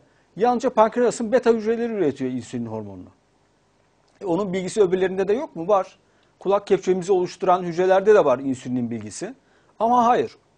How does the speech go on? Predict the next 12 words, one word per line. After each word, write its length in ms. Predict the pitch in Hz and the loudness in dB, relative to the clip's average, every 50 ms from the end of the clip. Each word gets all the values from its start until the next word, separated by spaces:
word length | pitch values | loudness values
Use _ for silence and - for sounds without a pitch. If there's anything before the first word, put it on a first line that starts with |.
| _ _ - | _ _ -10
Biz 200 | 190 185 180 180 | -10 -8 -8 -2
diyorlar 420 | 180 165 151 160 185 240 - - _ _ _ _ _ _ | 0 2 4 4 4 2 0 -4 _ _ _ _ _ _
pankreas 460 | 165 165 170 - 190 196 185 - - | 0 0 0 2 2 0 0 0 -4
hücresi 300 | 170 151 156 160 - 196 | -6 -6 -4 -4 -4 -2
olmadığımız 480 | 196 196 214 202 175 143 143 139 135 123 | 0 0 0 0 -2 -2 -2 -2 -2 -4
için 220 | - - 226 202 | -6 -10 -12 -12
biz 140 | 190 185 190 | -12 -10 -10
bu 120 | 190 170 | -8 -6
bilgiyi 440 | 165 170 170 151 151 170 190 240 262 - _ _ _ _ _ | -6 -6 -6 -6 -4 -4 -4 -4 -6 -10 _ _ _ _ _
şey 160 | - - 196 | -2 2 2
yapmayacağız, 520 | 190 190 139 135 135 117 110 98 - - | 2 2 2 -2 -4 -4 -4 -6 -10 -12
kullanmayacağız. 840 | - - 180 190 214 202 196 160 135 120 123 151 214 247 - - - | -8 -4 2 4 6 6 4 2 -2 -2 0 0 0 -2 -4 -12 -20